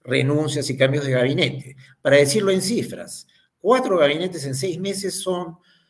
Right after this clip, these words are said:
un ministro cada dos punto veinticinco días. Solo para,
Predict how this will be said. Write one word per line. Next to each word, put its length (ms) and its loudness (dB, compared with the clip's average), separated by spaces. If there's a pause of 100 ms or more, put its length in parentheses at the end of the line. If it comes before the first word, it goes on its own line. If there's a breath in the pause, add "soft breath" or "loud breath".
(280 soft breath)
un 180 0
ministro 600 -2
cada 280 0
dos 200 -4
punto 340 -4
veinticinco 720 -4
días. 720 -4 (640 soft breath)
Solo 480 2
para, 560 2